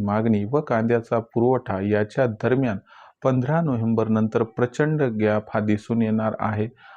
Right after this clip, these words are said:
आणि हा गॅप कांद्याच्या बाजारभावाला प्रचंड तेजी प्रदान करणार आहे आणि या तेजीमुळे कांद्याचा बाजारभाव कमीत कमी पाचशे न सुधारून दर पातळी पंचवीसशे पर्यंत पोहोचण्याची शक्यता आहे.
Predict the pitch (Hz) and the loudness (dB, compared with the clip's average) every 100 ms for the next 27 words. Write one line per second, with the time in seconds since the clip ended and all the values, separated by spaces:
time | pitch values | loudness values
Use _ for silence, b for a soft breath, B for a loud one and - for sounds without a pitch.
0 | B 107 110 104 - 117 123 107 107 107 | B 2 2 2 0 0 0 0 -2 -2
1 | - 101 101 117 117 107 98 98 98 117 | -4 -2 2 0 0 -2 0 0 2 2
2 | 113 110 98 104 107 113 110 139 143 139 | 2 0 2 2 0 0 0 0 0 0
3 | - 107 107 104 98 101 101 101 98 95 | 0 0 -2 0 -2 0 -4 -4 -2 -2
4 | 95 - 107 110 120 127 B B B 110 | -4 -4 -2 0 -2 -4 B B B 2
5 | 107 104 117 135 143 - 110 107 113 113 | 4 4 2 0 -4 0 0 2 0 2
6 | 113 110 104 101 107 107 110 101 104 101 | 2 0 0 2 2 0 -2 -2 0 0
7 | 101 113 107 107 - 117 139 151 - 117 | 0 0 0 -2 -2 0 0 -2 -2 -2
8 | 110 110 104 - 110 107 104 107 101 117 | 0 -2 -4 -4 -2 -2 -2 -4 -2 0
9 | 123 104 110 127 - 104 - 113 117 104 | 0 0 0 0 0 -2 0 -2 0 -2
10 | 104 120 - 123 127 120 131 127 131 _ | -2 -6 -2 -2 0 0 -2 -4 -10 _
11 | _ 120 104 - 107 104 - 135 107 - | _ -6 -6 -4 -6 -6 -6 -8 -8 -8
12 | 98 - - - _ | -8 -6 -10 -12 _